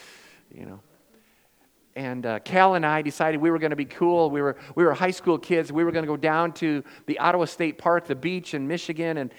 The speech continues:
in Holland. Beautiful beach, beautiful waters on a hot,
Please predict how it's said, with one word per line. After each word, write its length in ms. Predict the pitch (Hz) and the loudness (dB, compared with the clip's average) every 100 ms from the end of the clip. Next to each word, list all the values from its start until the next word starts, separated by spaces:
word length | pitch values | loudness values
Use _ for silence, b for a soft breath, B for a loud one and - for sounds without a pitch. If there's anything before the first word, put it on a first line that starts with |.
| B B | B B
in 100 | 131 | -6
Holland. 480 | 123 170 170 175 139 | -2 0 2 0 -2
Beautiful 400 | 175 214 185 156 | 0 0 0 -4
beach, 480 | 127 170 180 170 - | -6 -6 -4 -6 -2
beautiful 360 | 170 165 160 | -2 -2 -2
waters 440 | 143 151 160 165 151 | 0 2 2 -2 0
on 140 | 139 | 0
a 40 | 120 | -2
hot, 520 | - 165 175 175 | -6 -2 0 0